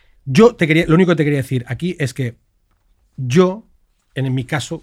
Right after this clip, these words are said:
eh, concreto, a, a, por los casos, alu-, a, a,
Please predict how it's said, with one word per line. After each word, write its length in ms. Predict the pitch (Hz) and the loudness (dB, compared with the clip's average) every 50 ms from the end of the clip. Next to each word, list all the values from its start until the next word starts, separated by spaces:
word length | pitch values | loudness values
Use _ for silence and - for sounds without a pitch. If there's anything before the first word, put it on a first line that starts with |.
| _ _ | _ _
eh, 120 | 131 135 117 | -12 -10 -8
concreto, 460 | 131 127 123 120 135 143 135 170 165 | -6 -6 -6 -4 -6 -6 -4 -6 -6
a, 300 | 147 143 135 123 117 113 - 127 | -6 -6 -10 -10 -12 -14 -14 -16
a, 40 | 120 - - _ _ _ _ _ _ _ | -16 -16 -18 _ _ _ _ _ _ _
por 140 | 143 131 | -8 -6
los 120 | 135 127 - | -6 -6 -6
casos, 280 | - 127 - 151 147 - _ - - - - _ _ _ _ _ _ _ - - | -8 -8 -8 -8 -10 -10 _ -20 -20 -20 -20 _ _ _ _ _ _ _ -20 -16
alu-, 240 | 123 123 123 131 127 | -12 -10 -10 -8 -8
a, 140 | 131 127 120 127 - - 120 113 113 113 | -8 -8 -8 -6 -6 -6 -6 -4 -6 -10
a, 80 | 113 | -12